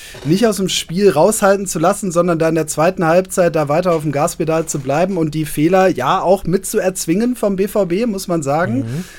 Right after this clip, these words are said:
Speaker 1: Ähm, das, das war schon, äh, alles andere als schlecht und vor allen Dingen natürlich Maxi Bayer rauszustellen, Doppelpack in drei Minuten.
Speaker 2: Ja.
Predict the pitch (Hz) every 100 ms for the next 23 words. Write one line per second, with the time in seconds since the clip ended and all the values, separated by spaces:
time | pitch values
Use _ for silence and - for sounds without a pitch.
0 | - - 139 147 156 160 160 - - -
1 | - 170 156 151 160 147 143 180 - 196
2 | 196 180 170 165 151 202 156 175 190 170
3 | 147 156 - 165 185 151 139 131 135 160
4 | 151 147 156 147 143 143 143 131 151 147
5 | 139 151 151 - 139 160 160 - - 123
6 | - 151 151 151 147 135 131 147 127 131
7 | 147 170 202 - - - 131 123